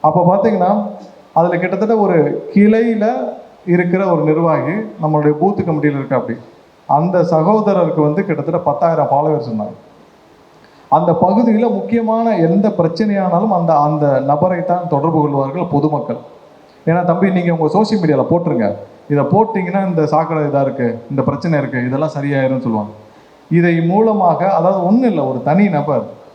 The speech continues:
அவருக்கு பெரிய பின்புலம் கிடையாது, எதுவும் கிடையாது, பெரிய ப-, பண பின்புலம் கிடையாது, எதுவும் கிடையாது. தனி நபராக இருந்து கொண்டு கிட்டத்தட்ட அங்க இருக்கிற பத்து கிராமத்திற்கும் அவர் ஒருத்தர் தான் point of contact.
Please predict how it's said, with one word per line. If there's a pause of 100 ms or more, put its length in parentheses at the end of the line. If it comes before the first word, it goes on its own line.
(160)
அவருக்கு
பெரிய
பின்புலம்
கிடையாது,
எதுவும்
கிடையாது,
பெரிய
ப-,
பண (260)
பின்புலம்
கிடையாது,
எதுவும்
கிடையாது. (440)
தனி
நபராக
இருந்து
கொண்டு
கிட்டத்தட்ட
அங்க
இருக்கிற
பத்து
கிராமத்திற்கும்
அவர்
ஒருத்தர்
தான்
point
of
contact.